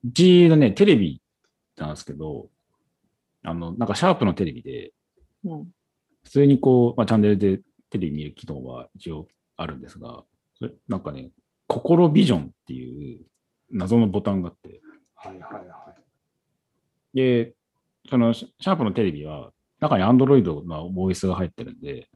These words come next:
Speaker 1: で、それの心ビジョンっていうのを押すと、そのエンタメとか生活情報サポートアプリっていうのが起動して、
Speaker 2: うん。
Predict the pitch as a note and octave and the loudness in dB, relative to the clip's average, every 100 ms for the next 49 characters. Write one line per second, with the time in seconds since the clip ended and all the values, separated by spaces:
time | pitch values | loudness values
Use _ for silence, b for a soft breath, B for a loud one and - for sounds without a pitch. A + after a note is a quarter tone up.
0 | _ _ _ _ _ _ _ _ _ _ | _ _ _ _ _ _ _ _ _ _
1 | _ B3+ B2+ A#2 A#2 C3+ D3+ D3+ C#3+ C#3+ | _ -4 0 0 2 2 4 4 4 2
2 | C#3 A#2+ C#3 D3+ D3 C#3 A2 F2+ - F#2 | -2 -2 2 2 4 2 0 -2 -6 -12
3 | E2+ C#2+ F2+ - - C#3 C#2+ - _ _ | -12 -12 -16 -4 2 2 0 -10 _ _
4 | _ _ _ - F#2 A#2 C#3 - C3+ C3+ | _ _ _ -6 -2 2 2 4 4 4
5 | B2+ E2+ - C3+ C#3 B2+ - A#2+ B2 B2 | 4 -2 0 2 2 0 -4 -2 -2 -2
6 | A#2+ A2 G2+ A#2+ A#2 G#2+ G#2+ D2 - _ | -6 -8 -8 -4 -4 -4 -6 -12 -16 _
7 | _ - C#2 B1+ B1+ C2+ - F2 F2 E2 | _ -18 -16 -14 -16 -16 -14 -10 -8 -10
8 | - F2 D2+ B1 _ _ _ _ - F3 | -12 -12 -12 -16 _ _ _ _ -14 -12
9 | D#3 D3+ D3+ D#3 F3+ F#3+ F3+ | -10 -10 -10 -12 -12 -14 -16